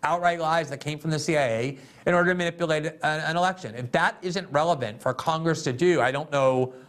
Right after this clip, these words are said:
what is. Now, many of the Democrats on the committee actually did spend the day justifying their pro-censorship views. There were at least three new members of the Democratic Committee, uh, the Democratic Party, who were on this committee, and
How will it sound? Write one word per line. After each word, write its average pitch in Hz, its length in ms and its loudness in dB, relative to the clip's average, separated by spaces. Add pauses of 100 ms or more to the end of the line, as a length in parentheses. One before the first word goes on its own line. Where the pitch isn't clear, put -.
(280)
what 143 180 4
is. 110 320 -6
Now, 170 420 -2 (1200)
many 254 320 0
of 226 180 -2
the 165 200 0
Democrats 165 520 -2
on 143 80 -2
the 135 80 -6
committee 151 340 -2
actually 151 280 -4
did 175 200 2
spend 175 240 -4
the 143 60 -6
day 120 500 -4 (440)
justifying 135 1080 -2 (340)
their 165 140 2
pro-censorship 165 960 0
views. 117 460 0
There 170 140 2
were 151 140 4
at 147 100 0
least 175 360 -4
three 180 640 0 (400)
new 165 240 4
members 165 440 0
of 147 80 -10
the 147 80 0
Democratic 139 480 -2
Committee, 131 500 -2 (320)
uh, 139 200 0
the 135 120 -10
Democratic 147 480 -2
Party, 139 260 0
who 139 100 0
were 127 80 4
on 127 120 -2
this 135 160 -6
committee, 127 400 -2
and 131 120 -4